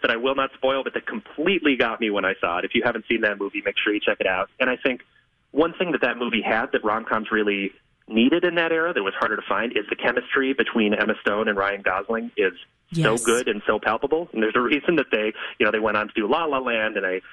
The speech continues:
Speaker 1: a lesser movie, Gangster Squad, that they're still very charming in together. Uh, it's, there's, there's something about when we really have that perfect rom-com couple chemistry, you wanna see them in movie after movie, the way we got Tom Hanks and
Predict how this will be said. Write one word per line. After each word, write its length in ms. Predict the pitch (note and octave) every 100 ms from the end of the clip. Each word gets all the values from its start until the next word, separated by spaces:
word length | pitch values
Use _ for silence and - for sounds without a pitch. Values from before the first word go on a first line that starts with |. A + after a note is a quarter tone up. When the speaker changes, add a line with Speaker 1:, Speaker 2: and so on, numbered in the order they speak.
| -
Speaker 1:
a 40 | F#3
lesser 300 | G3+ - C#3
movie, 300 | A#2+ G#2 G2+
Gangster 360 | A2+ A#2+ A2 -
Squad, 280 | G2+ F2+ G2
that 100 | G#2
they're 120 | G#2
still 180 | A2+ G2+
very 220 | G2+ G2+
charming 380 | - A#2+ A2 F#2
in 100 | F2
together. 400 | - - G2 - -
Uh, 200 | G2 F#2
it's, 280 | F#2+ G#2+ G#2+ - - - - - _ _ _
there's, 240 | - C3+ B2+
there's 100 | D3
something 160 | F#3 D#3
about 260 | B2+ A#2 A#2
when 300 | G#2+ A2+ A#2+
we 140 | B2+
really 320 | B2+ D3 D3
have 220 | B2+ A#2 G#2+
that 180 | G#2+
perfect 280 | - A2 - G2+
rom-com 480 | G2+ G#2+ - G#2+
couple 260 | G#2+ G#2+ G2+
chemistry, 480 | - G#2 A2+ - C#3
you 100 | A#2+
wanna 220 | C3+ C#3 C#3
see 80 |
them 180 | B2+ A#2
in 220 | G#2+ G#2 G#2
movie 320 | C#3 C3+ B2 A#2
after 240 | - A2+
movie, 300 | D3 A#2+ F#2
the 80 | F#2
way 140 | F#2+
we 100 | F#2+
got 240 | F#2+ F2+ F#2 _
Tom 180 | F#2+ F2+
Hanks 280 | F#2+ F#2+ -
and 140 | G2+